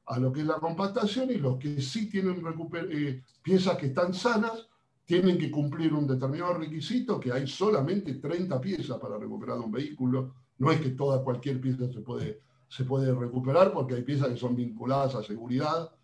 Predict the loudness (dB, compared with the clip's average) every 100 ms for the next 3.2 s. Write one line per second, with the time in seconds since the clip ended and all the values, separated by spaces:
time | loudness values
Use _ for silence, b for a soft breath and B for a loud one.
0 | _ _ -8 -6 -4 -6 -4 0 4 6
1 | 6 4 4 0 0 -2 -2 -4 _ _
2 | 2 4 2 0 0 0 -2 -8 -10 -10
3 | -10 -12